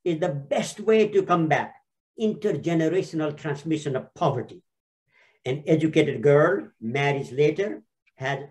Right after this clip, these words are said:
fewer and healthier children, whose daughters are more likely to go to school and complete school. They get better paying jobs, exercise leadership role in their community,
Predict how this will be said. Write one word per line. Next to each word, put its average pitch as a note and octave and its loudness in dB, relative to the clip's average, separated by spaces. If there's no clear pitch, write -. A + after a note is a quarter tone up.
fewer G3 4
and E3+ -4
healthier D3 -4
children, F#3+ -2
whose D#3+ -2
daughters G3 0
are D3 -4
more F3+ 2
likely E3+ -2
to D#3 -4
go D#3 0
to D3+ -6
school F#3 2
and C#3 -2
complete D#3 -4
school. F#3 -10
They D#3 2
get A#2+ -4
better E3+ 4
paying F#3+ 2
jobs, F3+ -8
exercise D#3 -2
leadership F#3 0
role F#3+ 4
in F#3 2
their D#3+ 2
community, F3 0